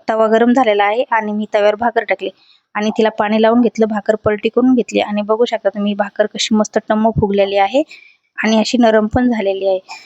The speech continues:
तर भाकरी इथे मला जास्त नव्हत्या करायच्या, दोनच बनवायच्या होत्या म्हणून ह्या भाकरी झालेल्या आहेत आता बनवून. आता मी काय केलं, इथे बोंबील घेते इथे आणि हे बोंबीलचे तुकडे करून धुवून घेतलेत.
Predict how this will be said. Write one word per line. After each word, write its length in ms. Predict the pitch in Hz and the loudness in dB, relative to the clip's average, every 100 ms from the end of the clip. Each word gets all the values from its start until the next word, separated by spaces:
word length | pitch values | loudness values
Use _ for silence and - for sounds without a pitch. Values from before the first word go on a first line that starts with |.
| - _ - | -20 _ -10
तर 80 | 240 | -2
भाकरी 320 | 240 214 247 | -2 0 0
इथे 120 | 240 | 0
मला 160 | 262 247 | 2 2
जास्त 240 | 233 - | 2 2
नव्हत्या 220 | 254 247 | 0 2
करायच्या, 220 | 240 214 226 | 0 0 0
दोनच 300 | 233 269 247 | 2 2 2
बनवायच्या 360 | 226 202 214 | 0 -2 -2
होत्या 180 | 202 220 | -2 -2
म्हणून 180 | 220 233 | 0 0
ह्या 80 | 233 | 0
भाकरी 280 | 226 214 | -2 0
झालेल्या 280 | 240 220 226 | 0 0 0
आहेत 120 | 240 | 0
आता 160 | 202 196 | 0 -2
बनवून. 260 | 202 220 320 - - - - | -2 0 0 -2 -20 -20 -12
आता 220 | 202 - | -6 0
मी 120 | 220 220 | 0 0
काय 160 | 240 | -2
केलं, 260 | 240 226 214 | 0 2 2
इथे 200 | 214 254 | 0 -2
बोंबील 380 | 214 214 233 240 | 0 0 0 0
घेते 240 | 226 214 | -2 -2
इथे 260 | 208 247 311 - | -2 -2 -2 -2
आणि 200 | 208 233 | -2 0
हे 80 | 220 | 0
बोंबीलचे 420 | 220 220 214 233 | -2 -2 -2 -2
तुकडे 200 | 220 220 220 | -2 0 0
करून 200 | 226 254 | 0 0
धुवून 220 | 254 247 233 | 2 2 0
घेतलेत. 320 | 208 - | -2 -4